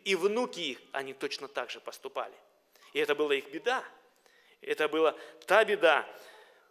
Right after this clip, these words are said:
которая вот распространилась на все это северное царство израильское. Иисус Христос сказал конкретно: «Не можете служить двум господам».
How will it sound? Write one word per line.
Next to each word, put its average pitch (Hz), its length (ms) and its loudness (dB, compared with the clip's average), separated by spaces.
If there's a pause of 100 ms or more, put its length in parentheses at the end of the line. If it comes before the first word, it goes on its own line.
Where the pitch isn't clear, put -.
(180)
которая 131 520 2
вот 123 340 -4 (600)
распространилась 156 760 -2
на 139 100 -6
все 156 160 -2
это 147 160 0
северное 131 600 -2 (360)
царство 131 680 2 (220)
израильское. 131 680 2 (540)
Иисус 233 220 -10
Христос 233 260 -6
сказал 196 460 2
конкретно: 156 520 0
«Не 156 200 -2
можете 214 580 4
служить 151 520 -8
двум 139 200 -8
господам». 127 500 -4